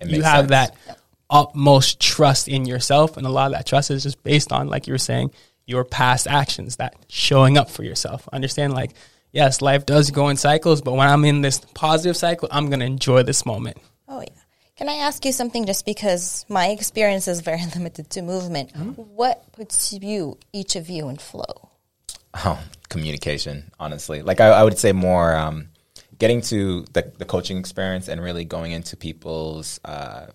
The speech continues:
Speaker 1: traumas and their experiences and the things that are holding them back, because I never know what I'm gonna find, but I find, like, it's a, a discovery process with me and the client, and we just go through that together, and I'm like, "Wow," it just all comes together like a bow, and, and I was like,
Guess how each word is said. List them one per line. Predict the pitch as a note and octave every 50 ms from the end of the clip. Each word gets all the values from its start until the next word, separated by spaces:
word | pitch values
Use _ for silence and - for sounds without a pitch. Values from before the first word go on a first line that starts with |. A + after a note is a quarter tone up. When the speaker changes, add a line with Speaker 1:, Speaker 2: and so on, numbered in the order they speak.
| _
Speaker 1:
traumas | - - F2 E2+ E2+ E2 E2 D#2+ D#2+ D#2+ D#2 D#2+
and | D#2 D#2+
their | D#2+ D#2
experiences | D#2+ - - - E2 D#2+ D#2+ D#2+ - E2 D#2 D2+
and | E2 E2
the | E2+
things | E2 F#2+ F#2 F2
that | D#2+
are | D#2+ D2+
holding | E2 E2+ - E2 D#2+ E2 E2 D#2+
them | D#2+ D#2+
back, | D#2 E2 E2+ E2 -
because | - - - - E2 D#2+ - - _ - _ _ _ _ -
I | A2 A2
never | A2+ A#2+ A2+ B2 A2
know | G2 G2 G#2 G2+
what | F#2+ F#2 F2
I'm | E2+ E2
gonna | E2 D#2+ D#2
find, | - - - D#2 E2+ F#2 F#2+ G2+ - - -
but | - F2
I | E2+ E2+
find, | E2 - - F#2 F2+
like, | F2+ E2+ E2 D#2+
it's | E2 -
a, | E2+ D#2 D#2 D2+ - -
a | - F2
discovery | D2+ D#2+ - - - - E2+ D#2 E2 D#2+ D#2
process | - - C#2+ C2+ C#2+ - - C2 - - -
with | F2 E2+ E2
me | E2+ E2+ E2+ D#2+
and | D#2 D2+
the | D2
client, | - - D#2 D2+ D2 C2+ -
and | - D#2 D#2 D#2
we | D#2+ E2
just | D#2 E2 D#2+ - - -
go | - F2+ F2 E2+
through | - - F#2 E2+
that | - - -
together, | - D#2+ C#2+ - G#2 B2 B2+ G2 F#2 F2 E2+ E2+ - - _ _ _ _ -
and | F#2
I'm | F#2 F2
like, | E2 D#2 D2
"Wow," | C#2+ B1+ D2 D#2+ - - - -
it | - G2+
just | F#2 G2 F#2 - - _
all | - F#2 F#2+ F#2+
comes | - - G#2 F2 E2+ -
together | F2 D2+ E2+ E2+ D#2+ D#2 D2
like | D2 C#2+ -
a | -
bow, | C#2+ - E2 D#2 D2 C#2+ D2
and, | D2+ D2+
and | - - - D#2
I | D2
was | C#2 -
like, | D2 D2